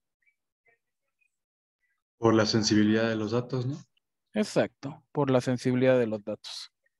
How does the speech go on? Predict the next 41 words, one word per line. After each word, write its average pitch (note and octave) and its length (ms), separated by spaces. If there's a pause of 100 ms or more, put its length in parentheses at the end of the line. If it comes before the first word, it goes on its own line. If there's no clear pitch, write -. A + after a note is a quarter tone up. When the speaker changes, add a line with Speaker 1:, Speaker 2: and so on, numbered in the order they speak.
(880)
Speaker 2:
Ahí E3+ 260
es F3+ 80
donde G3 220
viene, F3+ 240
por D3 160
ejemplo, C3 340
el A#2+ 120
organismo C3+ 500
como F3 220
la E3+ 100
iso, D#3 360
donde B2+ 240
cree C3+ 160
que D3 140
mejor D3 500 (160)
es C#3+ 260
en C#3+ 200
el A#2+ 240
nivel A#2 320
de C3 120
presentación D3+ 720 (440)
o C3+ 120
en C3+ 120
un C3+ 160
nivel C3 280
superior, F3 480 (100)
ya B2+ 140
que B2+ 120
debajo B2 300
de D3+ 120
este D3+ 260
no C3+ 100
existe C3 300
una C3+ 160
constancia B2 520
de A#2 120
la F#2+ 120
división F#2+ 420
de G#2+ 100
los G2 140
datos. - 460